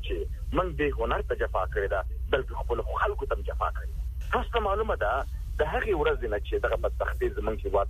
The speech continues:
ته، اه، متوجه شوي دي، زموږ ټول تلویزیونونه، راډیوګانې، حتی سینماګانې پردي فلمونه نشري او په پردي فلمونو کې هغه مسایل دي چې زما او ستا د شرع او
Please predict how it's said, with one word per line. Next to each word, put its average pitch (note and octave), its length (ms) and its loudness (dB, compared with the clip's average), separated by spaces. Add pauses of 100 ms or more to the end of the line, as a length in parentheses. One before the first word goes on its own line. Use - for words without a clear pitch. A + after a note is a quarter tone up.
ته، G2+ 80 4
اه، G2+ 560 2
متوجه G#2 420 0 (100)
شوي - 260 0
دي، F#3 300 0 (520)
زموږ A#3+ 500 2 (160)
ټول C4+ 240 2 (120)
تلویزیونونه، A2 760 0 (480)
راډیوګانې، B2 720 2 (440)
حتی - 280 2 (140)
سینماګانې F2+ 720 2 (760)
پردي - 320 2
فلمونه F3 460 2
نشري C3 300 0 (160)
او A#2+ 140 6
په A2+ 60 4
پردي A#2 360 0
فلمونو G#2 360 0
کې F#2 200 0 (320)
هغه A#3 240 4
مسایل D3 360 2
دي C#3 100 0
چې A#2+ 180 -4
زما A#2+ 220 2
او A2+ 80 2
ستا B2+ 280 2 (180)
د - 20 6 (480)
شرع F3 400 4
او D#3 120 2